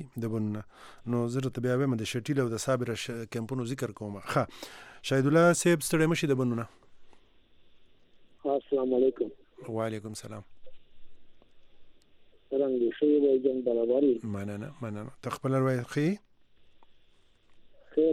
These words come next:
Speaker 2: دی، بالکل، الحمدلله. ته راته وایه.
Speaker 1: م، وایه که نه، پر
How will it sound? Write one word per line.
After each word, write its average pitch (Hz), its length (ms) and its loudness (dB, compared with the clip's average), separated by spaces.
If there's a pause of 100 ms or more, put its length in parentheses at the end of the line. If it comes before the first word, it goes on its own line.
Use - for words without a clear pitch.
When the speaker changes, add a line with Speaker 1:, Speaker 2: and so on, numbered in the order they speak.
Speaker 2:
دی، 135 100 6
بالکل، 127 420 2
الحمدلله. 127 800 -2
ته 135 80 0
راته 117 240 -2
وایه. 104 280 -8 (300)
Speaker 1:
م، 117 220 0
وایه 151 180 6
که 123 100 -2
نه، 120 80 0
پر 113 140 -6